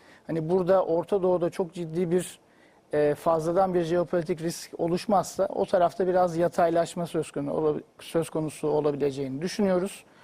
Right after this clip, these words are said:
Türkiye'ye geldiğimizde T L enstrümanlarının kesinlikle daha cazip olacağını düşünüyoruz.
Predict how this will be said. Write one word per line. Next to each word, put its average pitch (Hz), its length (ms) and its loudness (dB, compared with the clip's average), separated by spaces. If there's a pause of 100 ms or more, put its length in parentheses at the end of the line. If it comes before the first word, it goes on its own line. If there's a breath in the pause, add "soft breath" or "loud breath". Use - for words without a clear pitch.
(360 loud breath)
Türkiye'ye 226 420 4
geldiğimizde 202 680 4
T 190 280 2
L 190 40 4
enstrümanlarının 185 1120 0
kesinlikle 175 580 -2
daha 170 200 4
cazip 160 380 2
olacağını 143 540 -2
düşünüyoruz. 185 720 -2